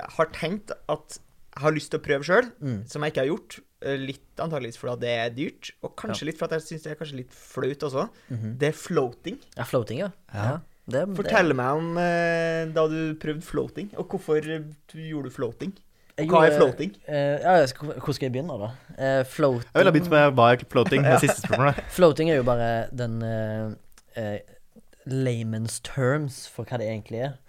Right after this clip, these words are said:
Speaker 3: Ja.
Speaker 2: Fordi det heter jo sensory deprivation tank.
Speaker 3: Ja.
Speaker 2: Altså du skal på en måte stenge
Speaker 1: Nulle ut.
Speaker 2: ute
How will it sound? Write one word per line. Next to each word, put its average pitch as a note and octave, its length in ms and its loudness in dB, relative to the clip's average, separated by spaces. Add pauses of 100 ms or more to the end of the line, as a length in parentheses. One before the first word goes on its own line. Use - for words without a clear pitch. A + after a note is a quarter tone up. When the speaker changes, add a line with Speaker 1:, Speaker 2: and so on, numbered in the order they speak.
Speaker 3:
Ja. G#2+ 180 -2
Speaker 2:
Fordi B2 200 -4
det A#2+ 80 -2
heter C3+ 240 -6
jo A2+ 100 -4
sensory G#2+ 680 -8
deprivation G2+ 580 -10
tank. A#2+ 380 -10 (220)
Speaker 3:
Ja. G#2 340 2
Speaker 2:
Altså A#2 200 -10
du G#2 80 -6
skal G2+ 380 -4 (140)
på - 80 -16
en A2 40 -6
måte F#2+ 420 -8 (320)
stenge B2 320 0
Speaker 1:
Nulle C3 160 -2
ut. B2 80 -4
Speaker 2:
ute G2 460 -10